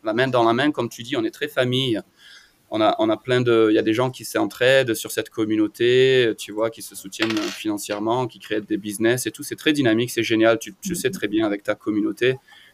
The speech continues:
Speaker 1: Quand tu connectes des gens, tu sais jamais le, qu'est-ce qui va sortir de tout ça, mais ouais, c'est que du bonheur.
Speaker 2: Je, je trouve que c'est vraiment une opportunité extraordinaire.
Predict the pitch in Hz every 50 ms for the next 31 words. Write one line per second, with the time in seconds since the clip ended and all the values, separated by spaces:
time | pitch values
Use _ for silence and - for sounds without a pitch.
0 | _ _ - 139 131 127 - 139 - 147 143 139 131 120 123 120 120 139 143 143
1 | 123 113 - 113 107 101 117 117 120 127 127 117 110 104 104 - - - _ _
2 | _ _ _ _ _ _ _ _ - - - _ _ _ _ _ _ _ _ _
3 | _ - - 123 - - 131 123 120 113 - 120 113 - - 123 120 120 - 120
4 | - - 135 143 147 135 120 107 107 107 110 - 107 - - 120 123 123 120 120
5 | 123 117 110 107 104 - _ _ _ _ _ _ _ _ _ _ _ _ _ _
6 | _ _ _ _ - - - - - - - - - - - - - - - -
7 | - - - 214 208 202 202 190 160 - - 196 196 226 220 - - 285 277 -
8 | 269 247 247 - 233 202 185 196 196 208 214 220 233 240 247 233 220 - - _
9 | _ _ _ - 202 208 208 196 214 208 - - 220 208 214 220 202 185 - -
10 | - - 220 220 202 208 196 190 185 226 277 - - -